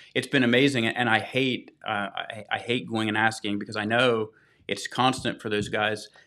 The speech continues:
um, and gals. But, you know, it's, it, it's, it's the reality of the situation.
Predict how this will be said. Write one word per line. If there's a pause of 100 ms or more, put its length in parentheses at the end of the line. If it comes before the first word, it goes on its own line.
(160)
um,
and
gals.
But,
you
know,
it's,
it,
it's,
it's
the
reality
of
the
situation.